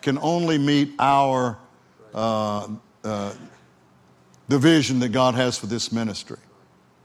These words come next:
if He's able to meet the vision He has for you. Because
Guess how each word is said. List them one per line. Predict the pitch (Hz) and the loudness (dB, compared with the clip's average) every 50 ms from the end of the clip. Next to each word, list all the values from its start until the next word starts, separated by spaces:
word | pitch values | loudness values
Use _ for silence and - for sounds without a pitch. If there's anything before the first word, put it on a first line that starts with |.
| _ _ _ _ _ _ _ _ _ _ _ _ _ _ _ _ _ _ _ _ _ _ _ - | _ _ _ _ _ _ _ _ _ _ _ _ _ _ _ _ _ _ _ _ _ _ _ -6
if | - 139 | -4 2
He's | - 151 139 123 | 2 2 4 4
able | 151 151 156 135 135 135 | 4 2 2 2 0 0
to | 120 123 | 0 0
meet | 117 120 127 123 131 123 - - _ _ _ _ _ _ _ _ _ _ _ _ _ _ _ _ _ _ _ - | 0 2 2 0 0 -2 -6 -20 _ _ _ _ _ _ _ _ _ _ _ _ _ _ _ _ _ _ _ -8
the | 117 110 | -4 -2
vision | 120 131 123 110 - 113 | 0 0 0 0 -2 -4
He | 107 107 107 | -4 -2 -2
has | 104 110 104 101 - | -2 -2 -4 -4 -6
for | - - 101 | -6 -6 -6
you. | 95 95 95 85 78 - _ _ _ _ _ _ _ _ _ _ _ _ _ _ _ _ _ _ _ _ _ _ _ _ _ _ _ _ - | -6 -6 -8 -8 -12 -16 _ _ _ _ _ _ _ _ _ _ _ _ _ _ _ _ _ _ _ _ _ _ _ _ _ _ _ _ -10
Because | 110 - - 147 143 139 - | -6 0 2 4 4 4 2